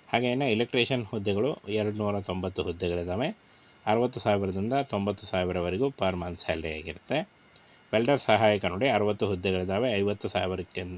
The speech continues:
ಐವತ್ತು ಸಾವಿರಕ್ಕೆ ಇಂದ ಎಂಬತ್ತು ಸ-, ಐದು ಸಾವಿರವರೆಗೂ ನಿಮಗೆ ಸ್ಯಾಲರಿಯನ್ನು ನೀಡಲಾಗುತ್ತೆ. ಹಾಗೆ ಈ ಒಂದು ಹುದ್ದೆಗಳಿಗೆ both male and female, ಪುರುಷ ಮತ್ತು ಮಹಿಳಾ ಅಭ್ಯರ್ಥಿಗಳು ಇಬ್ಬರು ಅರ್ಜಿಗಳನ್ನ ಸಲ್ಲಿಸಬಹುದು. ಐ ಟಿ ಐ ಮಾಡಿದ್ರು ನೀವು ಅರ್ಜಿಗಳನ್ನ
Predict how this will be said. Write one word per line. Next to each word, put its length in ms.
ಐವತ್ತು 640
ಸಾವಿರಕ್ಕೆ 520
ಇಂದ 800
ಎಂಬತ್ತು 300
ಸ-, 380
ಐದು 260
ಸಾವಿರವರೆಗೂ 800
ನಿಮಗೆ 340
ಸ್ಯಾಲರಿಯನ್ನು 600
ನೀಡಲಾಗುತ್ತೆ. 920
ಹಾಗೆ 200
ಈ 20
ಒಂದು 240
ಹುದ್ದೆಗಳಿಗೆ 440
both 240
male 340
and 80
female, 360
ಪುರುಷ 260
ಮತ್ತು 280
ಮಹಿಳಾ 260
ಅಭ್ಯರ್ಥಿಗಳು 500
ಇಬ್ಬರು 300
ಅರ್ಜಿಗಳನ್ನ 560
ಸಲ್ಲಿಸಬಹುದು. 720
ಐ 140
ಟಿ 80
ಐ 120
ಮಾಡಿದ್ರು 480
ನೀವು 320
ಅರ್ಜಿಗಳನ್ನ 480